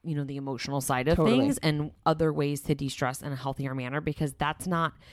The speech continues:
Speaker 1: healthy or going to help you reach your goals, um, if you are doing that every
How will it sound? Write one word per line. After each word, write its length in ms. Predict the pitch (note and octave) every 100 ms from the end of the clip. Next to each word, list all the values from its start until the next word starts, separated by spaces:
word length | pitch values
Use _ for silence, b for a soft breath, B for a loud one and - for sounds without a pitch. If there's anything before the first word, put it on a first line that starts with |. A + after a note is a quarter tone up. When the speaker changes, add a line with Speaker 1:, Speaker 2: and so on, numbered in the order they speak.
| b b b b
Speaker 1:
healthy 500 | - - F#3+ D3+ D3
or 240 | - F3 F3
going 220 | E3+ E3+
to 80 | D#3
help 200 | D#3 D#3
you 120 | C#3+
reach 240 | D3 C#3
your 120 | C#3+ D3
goals, 500 | C#4 D#4+ C#3 F3+ B3 B F#3+ -
um, 180 | E3
if 180 | D#3 E3+
you 140 | F#3+ G3
are 120 | F3
doing 340 | D#3 G#3 G3
that 180 | D#3+ D3
every 520 | D#3+ D#3 D#3 D3 C#3+